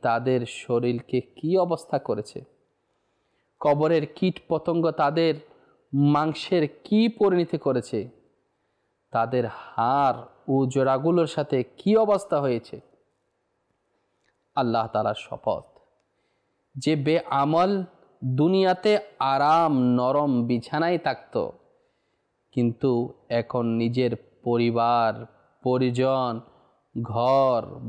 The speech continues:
বাড়ি, দেশ ছেড়ে আরামের পর সংকীর্ণ কবরের বাসিন্দা হয়ে গিয়েছে।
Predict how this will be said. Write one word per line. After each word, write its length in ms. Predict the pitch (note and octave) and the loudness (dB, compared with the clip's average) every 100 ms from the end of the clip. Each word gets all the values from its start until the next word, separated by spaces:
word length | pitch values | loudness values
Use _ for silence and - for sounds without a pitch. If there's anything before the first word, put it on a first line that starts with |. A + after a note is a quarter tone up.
| A#2 - | -10 -2
বাড়ি, 760 | B2 C3 C#3 D3 C3 A#2 A2 - - _ _ - | 0 2 2 2 2 0 -4 -12 -20 _ _ -6
দেশ 420 | C3 C#3 F3 F3+ | 0 4 2 0
ছেড়ে 200 | - F3+ | -2 2
আরামের 500 | E3+ D#3 D#3+ E3+ F3 | 4 4 4 2 0
পর 340 | E3 E3+ D3+ C#3+ | 0 0 0 0
সংকীর্ণ 880 | - - E3 F#3+ - A3 A3 G#3 F3+ | -6 -4 -2 -2 -2 0 2 2 0
কবরের 480 | D3 C#3 C#3+ C#3 | 0 0 0 0
বাসিন্দা 600 | A#2+ A#2 A#2 - F3+ F3+ | 0 -2 -2 -2 0 0
হয়ে 260 | D3+ B2+ A#2 | 0 0 -2
গিয়েছে। 480 | A#2 A2 G#2+ - | -4 -8 -8 -14